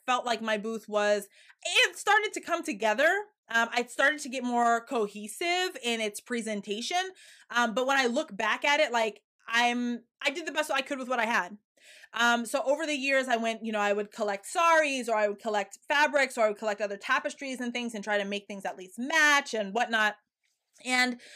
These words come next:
around twenty seventeen, I had, um, my booth was, like, this black, white, and deep red color, uh, color scheme, and, like, a maroon. And I had gold accents. So what I would do is I, I'd have this black and white, like, tapestries that were hanging and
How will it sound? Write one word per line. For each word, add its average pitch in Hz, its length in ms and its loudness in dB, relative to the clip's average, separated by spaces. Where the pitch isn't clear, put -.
around 349 500 2
twenty 339 320 -6
seventeen, 240 800 -2
I 214 120 -2
had, 214 560 0
um, 196 540 -2
my 220 200 0
booth 254 280 -6
was, 208 240 -4
like, 196 220 -2
this 202 260 -4
black, 240 480 2
white, 226 460 -2
and 202 220 -6
deep 294 280 -4
red 208 460 0
color, 180 580 -6
uh, 185 380 0
color 311 260 2
scheme, - 380 -10
and, 240 140 2
like, 220 140 2
a 220 40 6
maroon. 208 580 -2
And 240 300 4
I 220 80 -2
had 220 220 -4
gold 226 260 0
accents. 214 640 -8
So 226 120 -4
what 214 120 0
I 233 80 2
would 311 100 -4
do 294 240 0
is 262 80 -2
I, 208 80 -4
I'd 196 240 -6
have 202 160 -8
this 190 100 -12
black 190 280 -4
and 233 100 -2
white, 220 240 2
like, 196 180 -4
tapestries 247 600 0
that 226 100 -2
were 220 80 2
hanging 208 680 -2
and 185 120 -14